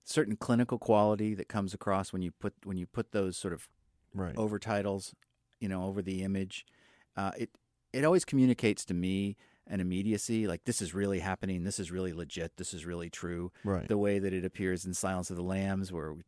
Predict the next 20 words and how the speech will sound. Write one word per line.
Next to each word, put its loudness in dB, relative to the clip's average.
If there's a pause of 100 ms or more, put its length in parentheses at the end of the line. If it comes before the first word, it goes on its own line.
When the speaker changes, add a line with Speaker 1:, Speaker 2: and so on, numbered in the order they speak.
Speaker 1:
we -6
know -4
we're -6
in -10
Quantico, -6 (100)
Virginia, 0 (240)
or 0
in 2
Speaker 2:
Right. -4
Speaker 1:
Close -4
Encounters -2
of -16
the -18
Third -6
Kind, 2
when -6
we're -6
out -4
in -14
the, -10